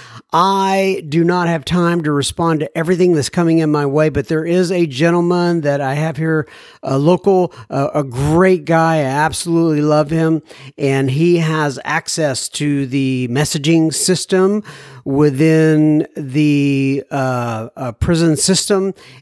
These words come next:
uh, through this JPay thing, and he can, and he can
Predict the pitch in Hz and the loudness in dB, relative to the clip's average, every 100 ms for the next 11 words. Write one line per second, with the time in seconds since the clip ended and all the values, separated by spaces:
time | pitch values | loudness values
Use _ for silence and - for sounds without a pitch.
0 | - 127 127 147 147 143 131 113 147 165 | -6 -4 -2 -2 0 0 0 0 2 2
1 | 175 170 175 170 - 175 175 175 - 139 | 2 2 2 0 0 2 2 2 0 -2
2 | 135 143 165 156 165 151 156 151 - 160 | 0 2 2 2 -2 -2 -4 -6 -4 0
3 | 147 170 175 175 170 151 | 2 2 0 -2 0 0